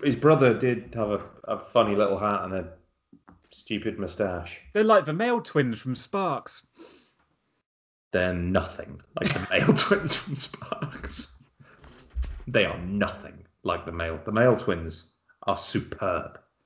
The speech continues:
Speaker 1: They are
Speaker 2: Oh.
Speaker 1: titans, and they would never, ever, ever release an album as badly recorded as Murder Junkies.
Speaker 2: Okay, who else had Adam pegged as a Sparks fan?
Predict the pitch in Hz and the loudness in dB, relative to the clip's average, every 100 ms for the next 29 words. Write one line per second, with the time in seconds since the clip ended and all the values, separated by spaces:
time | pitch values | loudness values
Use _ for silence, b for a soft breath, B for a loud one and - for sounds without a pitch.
0 | _ - 110 104 90 147 - - 160 175 | _ 2 6 6 6 0 -4 4 6 6
1 | - 101 80 - - - B B 117 113 | 0 -4 -6 -14 -18 -20 B B 0 4
2 | 117 101 - 120 107 95 - - _ _ | 2 0 0 -2 0 -4 -6 -18 _ _
3 | - - - - - - _ _ _ _ | -6 0 0 -2 -12 -18 _ _ _ _
4 | _ - 127 - 107 - - 107 107 - | _ -6 -2 -2 -4 -8 -4 0 0 0
5 | 98 101 98 95 95 - 104 104 98 92 | -2 -2 -2 -6 -4 2 2 2 -2 -2
6 | 98 120 101 104 85 - B B 127 117 | -4 -4 -4 -4 -8 -12 B B -2 2
7 | 120 113 - - - 170 - - 107 - | 2 2 -2 -8 -8 -6 -6 -6 -6 -6
8 | - _ b b b - 120 120 110 101 | -8 _ b b b -8 -2 2 2 4
9 | 123 123 123 - 113 117 110 107 98 - | 6 8 6 4 -2 0 0 0 -2 -2
10 | 107 92 92 92 - 113 98 95 - - | -2 -2 -6 -8 -4 0 0 0 -8 -12
11 | 90 85 85 | -10 -10 -12